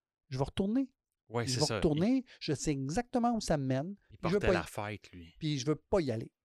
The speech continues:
Speaker 1: Je veux plus y aller. » Puis je te dirais, aujourd'hui, puis c'est, c'est un, peut-être un peu un point de conclusion, euh, je viens d'une famille désordonnée, à l'envers.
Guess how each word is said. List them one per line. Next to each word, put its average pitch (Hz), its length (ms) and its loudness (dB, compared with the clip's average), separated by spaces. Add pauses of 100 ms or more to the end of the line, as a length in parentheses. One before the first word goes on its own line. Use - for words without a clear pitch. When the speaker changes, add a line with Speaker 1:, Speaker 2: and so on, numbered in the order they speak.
(480)
Speaker 1:
Je 127 140 -2
veux 139 80 4
plus 160 180 0
y 135 80 0
aller. » - 180 -4 (240)
Puis 147 140 -4
je - 60 -12
te 143 100 -2
dirais, 143 400 -2 (100)
aujourd'hui, 123 500 -4 (480)
puis 107 280 -10
c'est, 147 180 -10
c'est - 140 -14
un, 117 80 -6
peut-être - 260 -12
un 110 120 -6
peu 135 200 -4
un 110 140 -4
point 147 180 -6
de 131 60 -8
conclusion, 131 560 -4 (800)
euh, 117 520 -6 (4000)
je 139 80 -6
viens 185 140 -2
d'une 151 200 -4
famille 151 600 -4 (200)
désordonnée, 127 680 -2 (640)
à 143 100 -2
l'envers. 117 400 -2